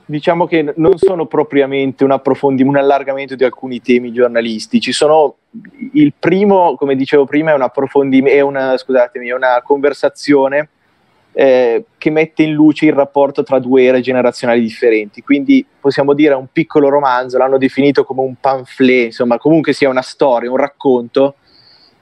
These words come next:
eh, che sicuramente tocca alcuni temi anche importanti dal punto di vista sociale, quindi tocca sicuramente il tema dei social, che penso sia, eh, oltre che uno strumento, un, il, il social in generale penso che sia un tema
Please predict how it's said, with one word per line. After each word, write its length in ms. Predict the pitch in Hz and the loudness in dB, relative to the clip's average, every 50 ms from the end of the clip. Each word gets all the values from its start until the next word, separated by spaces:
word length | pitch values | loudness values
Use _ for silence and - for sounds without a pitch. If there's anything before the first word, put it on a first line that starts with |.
| _ _ _ _ | _ _ _ _
eh, 680 | _ 131 127 120 120 117 117 117 113 113 113 110 110 107 _ _ _ | _ 0 2 2 2 2 2 2 2 2 2 2 -2 -4 _ _ _
che 300 | _ - 180 170 160 - _ _ _ _ | _ -2 0 0 0 -2 _ _ _ _
sicuramente 600 | _ - - 180 147 175 180 190 233 208 156 156 | _ -4 -4 0 0 2 0 0 -2 -2 -2 -4
tocca 340 | 160 - 147 131 _ - 139 | 0 0 -2 -2 _ -2 -4
alcuni 380 | 127 120 _ _ 139 135 127 113 | -4 -4 _ _ -2 -2 -2 -2
temi 360 | - 135 131 127 127 127 123 | 0 0 0 0 0 0 -2
anche 240 | 123 131 127 - 135 | -2 -2 -4 -6 -6
importanti 760 | 131 113 123 123 - - - 123 120 120 117 110 _ - 120 | -4 -2 -2 -2 -2 0 -2 -2 -2 -4 -6 -6 _ 0 2
dal 140 | 120 120 113 | 2 2 0
punto 240 | - 127 127 117 123 | 0 -4 -2 0 2
di 80 | 117 | 2
vista 220 | 120 117 - - 113 | 2 0 0 -2 -4
sociale, 560 | - 123 110 - - 113 107 101 98 107 101 | -2 -4 -4 -2 0 0 0 0 -2 -6 -12
quindi 500 | _ 117 120 120 117 117 113 110 107 - _ _ _ | _ -14 -14 -8 -2 0 0 0 0 -4 _ _ _
tocca 460 | _ - 139 131 135 - 139 127 117 107 | _ 0 0 0 0 -2 0 0 0 -2
sicuramente 560 | - - 139 120 - 135 135 139 139 131 - | -4 -8 -8 -2 0 0 0 0 -2 -4 -4
il 80 | 123 110 | -6 -2
tema 240 | - 135 127 123 123 | -2 -2 0 2 2
dei 140 | 123 127 | 2 0
social, 400 | 123 - - 143 135 131 - 131 | 0 2 0 0 0 0 -2 -4
che 140 | 123 127 117 | -4 -4 -2
penso 280 | - 123 123 113 - 120 | -2 -2 -4 -2 -4 -4
sia, 460 | - - 120 120 117 113 110 104 - _ _ _ _ _ _ _ _ _ _ _ | -2 0 2 2 2 2 0 -2 -6 _ _ _ _ _ _ _ _ _ _ _
eh, 500 | _ 113 113 107 107 104 101 98 104 98 107 - - - - | _ 0 2 2 2 2 0 0 0 -2 -2 -4 -8 -8 -2
oltre 280 | - 135 135 131 - 131 | 0 0 0 2 -2 -2
che 80 | 123 135 | 0 0
uno 140 | 135 131 | 0 0
strumento, 580 | 127 - - 135 135 123 135 139 143 131 - 135 | -2 0 -2 -2 0 2 0 0 0 0 0 0
un, 320 | 127 127 123 123 123 120 117 | 0 2 0 0 2 2 2
il, 260 | 117 117 110 - 123 | 2 2 0 0 0
il 140 | 120 117 120 | 2 2 0
social 420 | - - - 147 139 139 - 139 131 | 0 0 0 0 0 0 -2 -4 -4
in 100 | 135 131 | -4 -2
generale 460 | 120 131 131 127 127 131 131 131 120 | -2 0 0 2 0 0 0 0 -4
penso 260 | - 127 123 - 123 | -6 -12 -12 -10 -6
che 100 | 117 123 | -6 -6
sia 160 | - - 131 | -2 -2 -2
un 200 | 123 123 120 _ | -2 -2 -6 _
tema 460 | - 131 127 127 127 123 120 117 113 | 0 0 0 2 0 -2 -2 -2 -6